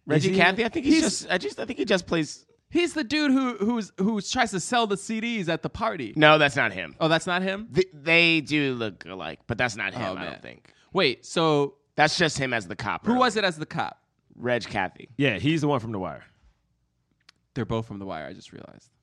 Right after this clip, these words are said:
Speaker 1: Well, then there you go.
Speaker 2: Wire
Speaker 3: That's it.
Speaker 2: shout out.
Speaker 3: The other,
Speaker 1: <laughs>
Speaker 3: the other dude is, is, uh, uh,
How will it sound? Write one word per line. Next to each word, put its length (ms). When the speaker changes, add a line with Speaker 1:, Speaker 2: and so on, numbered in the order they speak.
Speaker 1:
Well, 80
then 100
there 120
you 60
go. 180
Speaker 2:
Wire 220
Speaker 3:
That's 140
it. 20
Speaker 2:
shout 180
out. 200
Speaker 3:
The 240
other, 300
Speaker 1:
<laughs> 140
Speaker 3:
the 160
other 160
dude 320
is, 220
is, 260
uh, 340
uh, 300